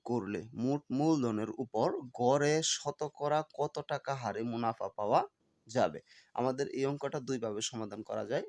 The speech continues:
একটা হচ্ছে ঐকিক নিয়ম আর একটা হচ্ছে আমাদের সূত্র ব্যবহার করে। তো আমি এটা ঐকিক নিয়মে সমাধান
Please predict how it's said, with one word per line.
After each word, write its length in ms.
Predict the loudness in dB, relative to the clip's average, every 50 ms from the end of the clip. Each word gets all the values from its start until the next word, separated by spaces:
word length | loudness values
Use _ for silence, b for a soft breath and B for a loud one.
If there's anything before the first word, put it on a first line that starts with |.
| -10 -14
একটা 160 | -16 _ -18 -18
হচ্ছে 200 | -18 -16 -10 -8 -6
ঐকিক 260 | -6 -6 -8 -10 -14 -10 _
নিয়ম 160 | -6 -4 -4 -4 -4
আর 60 | -6 -6
একটা 160 | -8 -10 -14 -14 -14
হচ্ছে 200 | -14 -14 -10 -8 -8 -8
আমাদের 220 | -8 -8 -10 -12 -12 -12
সূত্র 200 | -14 -14 -10 -10 -8 -6
ব্যবহার 300 | -6 -6 -4 -4 -4 -4 -4 -4
করে। 140 | -4 -4 -4 -6 b b b b b b b
তো 60 | -6 -4 -2
আমি 120 | -2 -2 -2 -4
এটা 180 | -2 -2 -2 -2 -2 b b b b _ _ _ _
ঐকিক 300 | -4 -4 -2 -2 -4 -4 0 0
নিয়মে 220 | 0 0 0 -2 -2 -2
সমাধান 300 | -4 -4 -4 -4 -6